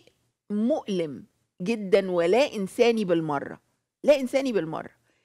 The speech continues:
لو كان إله الإسلام قال لك: "طب، آه، اللي بعد كده ما تعملوش"، كنا قلنا: "آه، يمكن نقدر نناقش الموضوع"، ولو إنه برضو لا إنساني. لكن شوف بقى اللي حصل في سهيلة بنت سهيل دي،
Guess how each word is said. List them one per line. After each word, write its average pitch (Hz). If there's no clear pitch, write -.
لو 190
كان 339
إله 294
الإسلام 180
قال 240
لك: 233
"طب، 190
آه، 175
اللي 208
بعد 240
كده 277
ما 220
تعملوش"، 220
كنا 202
قلنا: 233
"آه، 240
يمكن 208
نقدر 185
نناقش 170
الموضوع"، 156
ولو 196
إنه 254
برضو 220
لا 208
إنساني. 170
لكن 226
شوف 370
بقى 330
اللي 226
حصل 277
في 196
سهيلة 214
بنت 180
سهيل 156
دي، -